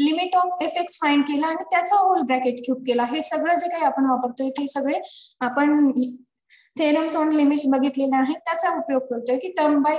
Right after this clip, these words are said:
term limits आपण येथे वापरतो आहे. One upon limit x tends to two f of x bracket cube is equal to eight. पण आपल्याला हे माहित आहे limit of f x, x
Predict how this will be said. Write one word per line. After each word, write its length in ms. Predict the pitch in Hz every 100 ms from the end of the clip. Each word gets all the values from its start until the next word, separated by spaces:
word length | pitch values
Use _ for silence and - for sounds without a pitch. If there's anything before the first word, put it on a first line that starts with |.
| 294
term 160 | 294 277
limits 340 | 262 262 254
आपण 220 | 254 294 - _
येथे 180 | 254 294
वापरतो 420 | 269 - 233 233 226
आहे. 160 | 220 - - - _ 269
One 200 | 311 320
upon 300 | 311 269 269 - - _ _ _ _ _ - -
limit 340 | 285 311 285 285
x 180 | 285 -
tends 240 | 277 269 294
to 60 | 294 302
two 100 | 247 247 269
f 120 | 269
of 200 | 294 302 277
x 180 | 277 -
bracket 340 | 247 226 269 - -
cube 200 | 294 220 - - - 277
is 140 | 269 262
equal 300 | - 226 226
to 80 | 349 - 330
eight. 180 | - - - _
पण 80 | 285
आपल्याला 380 | 285 320 339 339 262 254
हे 180 | 320 349
माहित 260 | 320 -
आहे 80 | 233 262
limit 320 | 277 294 302
of 160 | 311 277
f 120 | 269 277
x, 140 | - 247
x 120 | 254